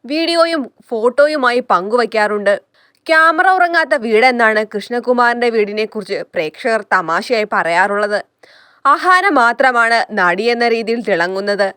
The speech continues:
മൂന്ന് മക്കളും സോഷ്യൽ മീഡിയ ഇൻഫ്ലുവൻസർ എന്ന നിലയിലാണ് പ്രശസ്തി നേടിയത്. കൃഷ്ണകുമാറിന്റെ മക്കളിൽ മൂന്നാമത്തെ ആളാണ്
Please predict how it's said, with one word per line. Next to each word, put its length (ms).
മൂന്ന് 280
മക്കളും 560
സോഷ്യൽ 380
മീഡിയ 240
ഇൻഫ്ലുവൻസർ 640
എന്ന 160
നിലയിലാണ് 580
പ്രശസ്തി 460
നേടിയത്. 560
കൃഷ്ണകുമാറിന്റെ 800
മക്കളിൽ 560
മൂന്നാമത്തെ 640
ആളാണ് 460